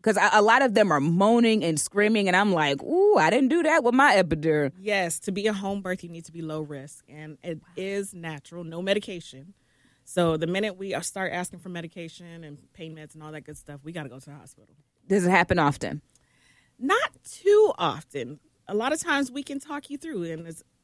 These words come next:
Speaker 2: very helpful to have a doula so that you can actually get through the moment, and she can encourage you and give you a-, all kind of love and praise
Speaker 1: Mm.
Speaker 2: along with a supportive family.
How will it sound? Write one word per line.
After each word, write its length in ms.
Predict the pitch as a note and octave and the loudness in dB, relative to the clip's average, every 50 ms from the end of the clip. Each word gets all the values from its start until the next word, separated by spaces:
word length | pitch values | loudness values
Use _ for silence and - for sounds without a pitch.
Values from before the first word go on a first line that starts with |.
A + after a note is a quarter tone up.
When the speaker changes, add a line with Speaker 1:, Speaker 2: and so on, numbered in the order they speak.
| _ _ _ | _ _ _
Speaker 2:
very 360 | E3+ D#3 D#3 G#3 A3 A#3 A#3+ | -20 -2 0 2 2 2 0
helpful 260 | A#3+ A3+ A3 - A3 - | -2 -6 -10 -12 -16 -16
to 60 | G#3+ | -14
have 140 | G3+ F#3+ F#3 | -14 -14 -10
a 40 | |
doula 300 | E3 F3+ F#3 F#3 G#3 B3+ - _ _ _ _ _ _ _ _ _ _ _ | -8 -8 -8 -8 -10 -14 -20 _ _ _ _ _ _ _ _ _ _ _
so 180 | _ - - F#3+ | _ -2 0 0
that 220 | F3 E3+ E3+ - - | 2 0 -2 -4 -8
you 60 | G3 | -12
can 120 | - F3+ F3+ | -8 -6 -4
actually 260 | F3 F3 - F3 D#3 | -4 -4 -6 -8 -10
get 300 | C#3 B2+ E3+ F#3 - - | -8 -6 -6 -6 -6 -6
through 180 | - F3 F#3+ G3 | -4 -2 -2 0
the 100 | F3+ E3+ | 2 0
moment, 420 | D3+ D3+ D#3 E3+ F#3 G3 G#3 G#3+ - _ _ _ _ _ _ _ | 0 0 -4 -6 -8 -8 -8 -10 -10 _ _ _ _ _ _ _
and 160 | D3+ D3+ D3+ D3 | -14 -14 -14 -14
she 140 | - F#3 | -16 -18
can 360 | - - D#3 D3+ D3 C#3 C3 - _ _ | -18 -18 -18 -18 -18 -20 -20 -20 _ _
encourage 600 | C3+ C3+ - - G3+ G#3 G#3+ G#3+ G#3 G3+ - G#3 | -20 -20 -12 -4 -2 0 2 0 0 -2 -6 -12
you 300 | G3+ G#3 G#3 G3+ G3 F#3 | -12 -10 -8 -8 -8 -8
and 160 | E3+ C3+ C3+ C#3+ | -8 -10 -12 -14
give 160 | D#3+ D#3 C#3+ | -14 -14 -14
you 80 | D#3 - - | -12 -10 -10
a-, 100 | D#3+ - - | -12 -12 -12
all 140 | D3+ D#3+ F3 | -12 -14 -14
kind 240 | - F#3+ F#3 F3 E3+ | -12 -10 -10 -8 -8
of 120 | D#3 D3 D3+ | -10 -8 -8
love 240 | E3 F3 F3 E3+ D#3+ | -6 -6 -6 -6 -10
and 120 | D#3 D3+ | -14 -16
praise 460 | - - F#3+ F3 E3+ E3 E3 D#3+ - | -8 -6 -4 -4 -4 -6 -8 -12 -14
Speaker 1:
Mm. 80 | B2 C#3 | -12 -10
Speaker 2:
along 340 | F3 E3 D3+ E3 E3 E3 D#3+ | -8 -8 -8 -8 -10 -10 -12
with 160 | D#3 D3+ - | -14 -16 -16
a 60 | C#3+ | -18
supportive 440 | - - C#3 - - D#3+ D#3 D3 C#3 | -20 -20 -18 -14 -14 -12 -12 -14 -14
family. 440 | _ D#3+ D#3+ D#3+ D#3 D#3 D#3 D3+ D3+ | _ -16 -16 -16 -16 -18 -20 -20 -20